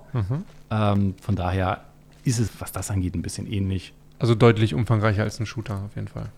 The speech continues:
Speaker 2: Und was in diesem Spiel auch noch umfangreicher als ein Shooter ist, du musst bestimmte Rätsel lösen.
Speaker 1: Ah, okay.
Speaker 2: Weil du kommst nicht immer gleich von A nach B. Man muss gucken, wo geht's weiter. Zum Beispiel, dass man, äh,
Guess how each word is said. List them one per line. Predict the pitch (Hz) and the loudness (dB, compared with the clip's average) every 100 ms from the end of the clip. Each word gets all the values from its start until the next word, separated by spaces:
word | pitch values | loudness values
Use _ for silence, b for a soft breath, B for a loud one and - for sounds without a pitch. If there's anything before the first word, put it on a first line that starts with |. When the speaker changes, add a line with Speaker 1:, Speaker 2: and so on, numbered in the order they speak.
| - - | -20 0
Speaker 2:
Und | 135 190 - | 0 0 -2
was | 127 | -4
in | - 123 | 2 2
diesem | 127 117 | 4 2
Spiel | - 113 | 2 -2
auch | - 131 - - - - - - | 2 0 0 -12 -18 -20 -20 -10
noch | - 123 120 - | -4 0 0 0
umfangreicher | - 156 131 113 113 123 | 0 2 2 2 0 -2
als | 113 - | 0 -2
ein | |
Shooter | 110 165 156 - | -2 -2 -2 -2
ist, | 143 - | -4 0
du | 107 | 2
musst | 98 123 - - | 4 2 -2 -6
bestimmte | 101 - 113 110 104 101 110 | -4 2 2 4 4 4 4
Rätsel | 113 135 113 | 0 2 2
lösen. | 85 80 80 - - - - - - - - | 2 0 -2 -6 -20 -20 -20 -20 -20 -20 -18
Speaker 1:
Ah, | - 196 156 110 | -10 -8 -6 -6
okay. | 107 - 151 | -4 -4 -2
Speaker 2:
Weil | 101 95 95 98 | 2 4 2 2
du | 104 | 0
kommst | - 123 - 127 | 2 2 4 2
nicht | - - | 2 0
immer | 131 135 135 135 139 - - - | 4 6 8 8 6 0 -18 -2
gleich | 120 123 - | 2 2 2
von | 127 | 2
A | - 120 | 4 4
nach | 110 | 2
B. | - 135 175 165 | 2 2 2 2
Man | 113 | 2
muss | 117 - | 2 0
gucken, | - 151 139 | -8 -2 2
wo | 113 | 2
geht's | 113 113 - | 4 2 4
weiter. | 110 135 151 147 - B B | 4 4 2 0 -2 B B
Zum | - 107 | -2 0
Beispiel, | 107 - 110 | 0 0 -2
dass | 107 | 0
man, | 113 110 107 107 92 | 0 2 2 0 -4
äh, | - | -6